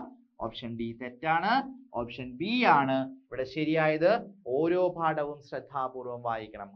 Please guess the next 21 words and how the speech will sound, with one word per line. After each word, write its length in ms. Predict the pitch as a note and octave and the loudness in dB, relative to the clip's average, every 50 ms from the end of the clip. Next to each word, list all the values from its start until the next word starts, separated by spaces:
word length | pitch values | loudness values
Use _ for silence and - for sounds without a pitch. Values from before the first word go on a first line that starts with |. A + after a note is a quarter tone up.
| - - | -20 -12
കറക്റ്റ് 420 | - B2 B2 B2+ A#2+ _ _ A2+ G#2+ | -12 -12 -12 -12 -16 _ _ -12 -12
ആയിട്ടുള്ള 300 | G2+ G2 G2 - D2 D2+ D2 | -12 -12 -14 -14 -12 -10 -10
വാക്ക്, 280 | E2 - _ _ _ _ _ _ _ _ _ | -12 -14 _ _ _ _ _ _ _ _ _
വാക്യം. 320 | C#3+ D3+ D3 - - - - _ _ _ _ _ _ _ _ _ _ _ _ _ _ _ _ _ _ _ _ _ _ _ _ _ _ - D3 | 2 2 2 -2 -14 -18 -20 _ _ _ _ _ _ _ _ _ _ _ _ _ _ _ _ _ _ _ _ _ _ _ _ _ _ -2 0
അടുത്തത് 360 | E3+ E3+ E3+ F3+ F3 F3 D#3+ C3 A#2 - - - - _ _ _ _ _ _ _ _ _ _ _ _ _ _ _ _ _ _ _ _ - F3+ | 0 0 0 4 6 8 8 8 6 0 -8 -18 -20 _ _ _ _ _ _ _ _ _ _ _ _ _ _ _ _ _ _ _ _ 4 6
ഒരു 120 | F#3 F#3+ F3+ F#3 | 6 8 8 10
നാല്, 400 | F#3 F#3 F#3+ G3 G#3 G#3+ A3 G#3+ - - D#3 F3 | 10 12 12 12 12 12 12 10 8 8 4 4
ഒറ്റ 200 | F3+ - - B3+ B3+ B3+ B3 | 4 4 4 4 4 8 8
സെന്റൻസിന്റെ 600 | A3+ G#3 G3+ G3+ G3+ G3+ G3 G3 G#3 F#3+ F#3+ A3+ A#3 G3+ F#3 | 6 6 6 4 4 4 4 2 2 4 4 4 6 6 6
നാല് 300 | F3 F3+ F#3+ G#3 A3+ A3 G3 | 8 8 8 10 8 10 12
ഭാഗം 240 | G#3 F#3 E3+ E3 F3 E3+ | 12 10 10 10 6 4
തന്നിട്ടുണ്ട്. 400 | E3 D#3+ D3+ - D3 D3 E3 G3 - - - - _ _ _ F3+ G#3 | 2 0 0 -2 -2 2 2 2 2 0 -12 -18 _ _ _ -4 0
ഇതിൽ 180 | G3 B3+ B3+ D4 C#4+ - | 0 4 4 2 2 4
തെറ്റായ 580 | A#3+ G#3 G3 G3+ - - G#3+ G3+ G3 F#3+ F#3+ G3 G#3+ A3+ G3+ F#3+ | 4 4 2 2 -2 4 8 10 10 10 10 8 6 6 6 8
വാക്യഭാഗം 960 | F3 F3 F3 F3+ F#3+ G3 - - A3+ A3+ A3+ G3+ G#3 G#3 G#3 G#3 F#3+ A#3 A3+ G#3 F#3 | 10 10 10 8 6 4 0 2 2 2 4 6 6 8 8 8 8 6 2 2 0
ഏതാണ് 240 | E3+ E3 D#3+ D#3 D3 C#3+ | 0 0 0 -2 -2 0
ചോദിച്ചിരിക്കുന്നത്? 600 | D3 C#3 C3 C3 C3+ B2+ A2 A2+ G#2+ G#2 G2+ F#2+ F2+ - - _ _ - | 0 0 0 0 -6 -8 -8 -8 -8 -6 -6 -6 -8 -8 -12 _ _ -4
തെറ്റായ 360 | - F3 E3+ - F#3+ F#3+ G3 G#3+ G3+ G3 | -4 -4 0 2 4 4 4 4 6 6
വാക്യം 360 | F3 F3 E3+ - - G#3 G#3 | 6 6 4 2 -2 -2 0
എന്നല്ല, 220 | G#3+ G3 E3+ E3+ G3+ A3 - - - _ _ _ | 0 0 4 4 4 2 2 -4 -20 _ _ _
തെറ്റായ 300 | F3 E3 E3 F3+ F3+ F3+ | -4 0 2 4 4 4